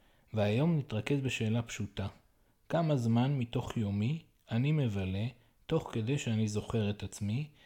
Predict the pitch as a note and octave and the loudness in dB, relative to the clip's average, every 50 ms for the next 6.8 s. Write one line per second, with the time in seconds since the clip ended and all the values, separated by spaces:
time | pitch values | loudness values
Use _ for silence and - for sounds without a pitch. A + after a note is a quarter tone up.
0 | - _ _ _ A#2 A#2 A2+ - F3+ F3 E3 D#3 C3+ C3+ D3 E3 D#3 D3 C3 B2+ | -20 _ _ _ -4 -2 -2 0 0 0 0 0 0 0 0 0 0 2 0 0
1 | A#2+ - - A2 - - A2+ G#2 F#2+ - G2+ G2 - F#2 - - - G2 F#2 F#2 | 0 -2 -4 -4 -2 -2 -2 -2 -2 -2 -6 -8 -10 -12 -12 -10 -8 -6 -6 -6
2 | - - - _ _ _ _ _ _ - - - _ _ - _ _ - - A#2 | -6 -10 -16 _ _ _ _ _ _ -20 -20 -20 _ _ -20 _ _ -10 -8 -2
3 | - F3+ F#3 D#3+ - E3 - - - - B2+ A#2+ A2+ C3+ E3 F#3+ F3+ D#3 C3+ A2+ | 2 2 2 2 0 -2 -4 -4 -2 0 0 2 2 4 4 4 4 4 4 4
4 | A2+ G#2+ G2 F#2+ F#2+ G#2 A2+ - - - - - - - - - - - - - | 4 4 4 4 2 0 -2 -4 -8 -16 -20 -20 -20 -20 -20 -20 -10 -6 0 2
5 | B2 B2 C#3+ F3+ G#3 G3+ G3 - - F3 E3 C#3 - - A#2 A2 A#2 C#3+ F3 G3 | 2 4 6 6 6 6 4 4 2 2 2 4 2 2 2 2 2 2 2 2
6 | F#3 F#3 E3 D3+ B2 A2 - - F#2+ F#2 F#2+ F#2 F#2 F#2 F2 F2 | 2 2 2 2 2 2 2 2 2 2 2 0 0 0 -2 -2